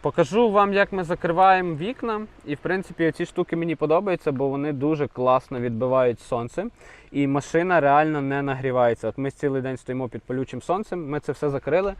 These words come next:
Вони з цього боку реально холодні, тачка не нагрівається. Я в перший день був дуже скептично до цього налаштований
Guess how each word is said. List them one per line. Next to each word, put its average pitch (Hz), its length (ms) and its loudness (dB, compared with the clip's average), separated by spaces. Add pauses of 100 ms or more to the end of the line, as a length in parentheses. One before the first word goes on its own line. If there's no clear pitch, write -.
(300)
Вони 151 220 -2
з - 60 -12
цього 147 200 0
боку 151 300 4
реально 147 320 2
холодні, 185 560 0 (400)
тачка 160 460 2
не 143 280 -2
нагрівається. 131 680 -2
Я 143 120 0
в 160 40 0
перший 165 320 -4
день 151 240 -4
був 139 180 -6
дуже 139 240 -8
скептично 151 680 -8 (300)
до 160 140 -2
цього 175 240 -2
налаштований 175 680 -2